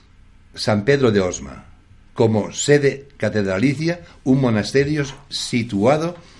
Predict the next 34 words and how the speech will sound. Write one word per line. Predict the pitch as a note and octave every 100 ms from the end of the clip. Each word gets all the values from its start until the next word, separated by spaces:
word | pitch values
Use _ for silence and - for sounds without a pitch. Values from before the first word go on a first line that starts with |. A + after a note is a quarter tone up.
| -
a | -
orillas | G2+ G2+ C3 D#3 C3+
de | B2
izquierdas | - C3 C3+ C#3+
del | A#2 G#2
río | G#2 C3+
Ucero, | B2 G2+ B2 G2 D2+ - - -
en | G#3+ G#2+
el | G#2+
año | C#3 D#3 -
ciento | B2+ C3+ C3 A2+ F2+
diez. | E2+ D2 - - - - - - -
Se | -
formó | G2+ G#2+ A#2+ D3 C3
el | A2
Burgo | B2 D#3 C#3 A2+
de | G2
Osma, | F#2+ E2+ D#2+ D2+ - - - - - -
que | - A#2
cumplió | G#2+ G2 A#2+ C3 G#2 - - -
su | - C3+ G#2 G2
noveno | G2 G2 A#2+ E3 A#2
centenario | A#2+ G#2 G2 F#2+ G2+ A2 D3+ F#3 - - - - - - - - -
en | A2+
el | G2+
año | A#2 D#3+ C#3+
dos | A2+ G#2
mil | G#2+ F2
uno. | D2+ - - - - - - - - - -
Hagamos | G#2 C#3 F#3+ F3
un | D#3+
recorrido | C#3 A#2+ B2 C#3+ C3+
por | A#2
sus | - G#2+